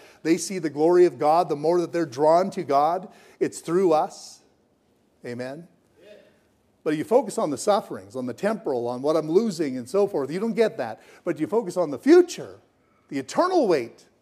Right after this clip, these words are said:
Wow, then I become a great soul winner.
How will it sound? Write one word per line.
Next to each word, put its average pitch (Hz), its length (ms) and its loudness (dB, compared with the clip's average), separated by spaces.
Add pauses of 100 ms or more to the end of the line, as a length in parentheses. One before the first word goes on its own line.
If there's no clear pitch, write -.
(920)
Wow, 147 640 0
then 175 140 -2
I 165 100 -2
become 143 360 -8
a 123 60 -12
great 139 680 -2
soul 120 280 -8
winner. 90 260 -20